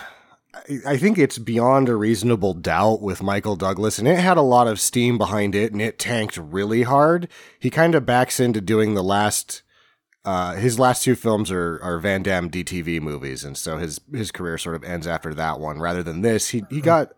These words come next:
Speaker 1: a number of films after this. We just talked about Relic was kind of a big hit.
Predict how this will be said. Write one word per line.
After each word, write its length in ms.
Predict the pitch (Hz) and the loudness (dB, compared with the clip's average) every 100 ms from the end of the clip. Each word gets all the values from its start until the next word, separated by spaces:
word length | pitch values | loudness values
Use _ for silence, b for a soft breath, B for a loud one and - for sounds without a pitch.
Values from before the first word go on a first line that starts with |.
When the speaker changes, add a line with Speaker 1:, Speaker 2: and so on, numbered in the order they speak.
| _ | _
Speaker 1:
a 80 | 127 | -2
number 300 | 123 135 101 | 0 0 -2
of 80 | 90 | -4
films 280 | 98 87 85 | -4 -4 -4
after 220 | 90 - | -4 -6
this. 120 | 76 90 | -10 -8
We 120 | 87 | -8
just 160 | 82 - | -6 -6
talked 180 | 87 | -6
about 160 | 80 69 | -6 -6
Relic 360 | 92 87 85 85 | -4 -4 -6 -8
was 180 | 78 | -12
kind 200 | - 90 | -8 -8
of 60 | 80 | -8
a 40 | 78 | -8
big 280 | 80 80 | -8 -10
hit. 320 | 76 80 78 | -8 -6 -6